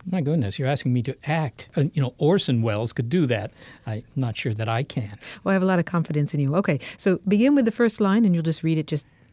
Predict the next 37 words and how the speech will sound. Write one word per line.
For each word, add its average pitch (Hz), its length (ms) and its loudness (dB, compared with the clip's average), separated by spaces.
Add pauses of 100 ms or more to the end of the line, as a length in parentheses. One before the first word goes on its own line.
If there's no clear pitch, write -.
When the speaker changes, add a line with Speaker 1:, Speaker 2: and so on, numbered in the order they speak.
Speaker 2:
normally, 160 640 2 (140)
if, 143 100 -4 (100)
if 151 160 -2
you 151 80 2
can 151 140 2
do 156 160 2
that, 160 340 2 (340)
the 165 140 0
opening 151 380 0
to 147 160 0
War 139 240 2
of 135 80 -2
the 143 80 -2
Worlds. 135 400 -4 (100)
Speaker 1:
Okay. 120 300 -4 (640)
No 175 200 4
one 180 320 4
would 135 180 2
have 117 160 0
believed 117 420 0
in 104 120 -2
the 107 80 -2
last 131 420 -2
years 143 300 0
of 120 40 0
the 117 120 -2
nineteenth 131 460 0
century 113 540 -4 (300)
that 131 160 -6
this 202 220 0
world 135 340 -2
was 120 180 -2
being 127 300 0
watched 131 540 -4 (100)
keenly 139 540 0
and 113 180 -2
closely 147 540 0